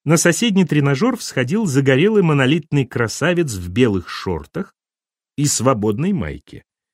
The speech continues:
Митрофанова уже знала, что его зовут Олег, и он тренируется чуть не каждый день. Оно и видно. «Доброе», пропыхтела Митрофанова. Ну и что?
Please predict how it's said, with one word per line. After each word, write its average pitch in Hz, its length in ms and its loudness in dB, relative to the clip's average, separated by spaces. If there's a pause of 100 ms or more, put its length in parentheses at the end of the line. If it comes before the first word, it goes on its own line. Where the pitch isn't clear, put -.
(160)
Митрофанова 135 560 2
уже 127 260 2
знала, 147 320 0
что - 160 -6
его 107 160 -2
зовут 98 280 -2
Олег, 104 520 -6 (300)
и 135 80 0
он 170 180 2
тренируется 151 680 4
чуть 151 200 -10
не 156 100 -4
каждый 139 320 -4
день. 98 360 -2 (460)
Оно 95 220 -2
и 151 100 0
видно. 127 380 -2 (580)
«Доброе», 120 760 2 (580)
пропыхтела 156 640 0
Митрофанова. 147 760 -2 (1120)
Ну 80 220 -8
и 85 40 -8
что? 107 380 -8